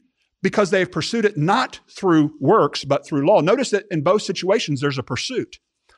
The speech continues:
One of them's pursuing it by works of the law, and they're not attaining it. They're trying to climb the rope. The other are letting go of the rope and trusting in Christ, and they are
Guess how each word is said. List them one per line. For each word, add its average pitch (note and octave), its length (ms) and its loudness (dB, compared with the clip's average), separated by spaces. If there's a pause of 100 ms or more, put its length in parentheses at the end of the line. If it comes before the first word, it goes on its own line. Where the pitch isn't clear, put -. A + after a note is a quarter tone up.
One E3 200 4
of B3 80 2
them's A3 180 -2
pursuing F3 440 0
it D#3+ 160 -4
by D3+ 240 2 (400)
works C#3+ 300 0
of C3+ 60 -4
the C#3 60 0
law, E3+ 400 4
and C3+ 80 0
they're C3 80 2
not C#3 140 2
attaining D3+ 320 -2
it. - 100 -14
They're B2 80 -10
trying D#3 200 -4
to C#3+ 40 -2
climb D3 300 -2
the B2+ 80 -2
rope. C#3 320 -2 (400)
The D3+ 120 0
other G3+ 460 4 (220)
are C#3+ 100 2
letting F3 320 2
go G#3 180 6
of F3+ 100 4
the C#3 60 -4
rope C3 240 0
and C3 80 -2
trusting D3+ 360 -4
in B2+ 80 0
Christ, C#3+ 420 -2
and C3 180 0
they C#3 200 2
are F3+ 200 4